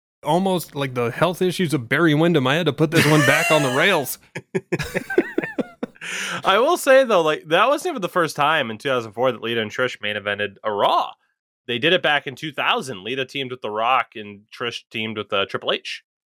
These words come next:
Speaker 1: But it was the first time a women's match, a straight-up women's match,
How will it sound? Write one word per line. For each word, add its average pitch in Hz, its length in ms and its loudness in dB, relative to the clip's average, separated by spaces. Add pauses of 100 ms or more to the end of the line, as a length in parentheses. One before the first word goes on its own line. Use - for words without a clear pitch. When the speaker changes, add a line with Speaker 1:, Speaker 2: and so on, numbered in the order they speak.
(200)
Speaker 1:
But 143 80 6
it 143 60 4
was 156 380 0
the 175 140 -2
first - 460 -2
time 127 640 -2 (720)
a 123 140 2
women's 131 480 2
match, - 480 -10 (800)
a 117 100 2
straight-up 147 580 0
women's 127 380 2
match, 110 460 -6